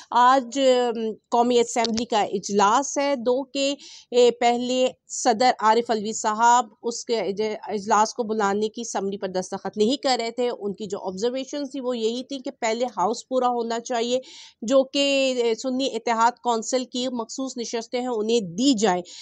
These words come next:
लेकिन जी आपको पता है बड़ा वावेला मचा और ये, ए, इन्होंने बहुत शोर मचाया, तो बिला आखिर,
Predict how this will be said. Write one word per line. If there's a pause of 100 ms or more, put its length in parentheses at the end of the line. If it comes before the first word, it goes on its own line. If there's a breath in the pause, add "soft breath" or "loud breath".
(160 loud breath)
लेकिन
जी
आपको
पता
है
बड़ा
वावेला
मचा
और
ये,
ए,
इन्होंने
बहुत
शोर
मचाया,
तो
बिला
आखिर,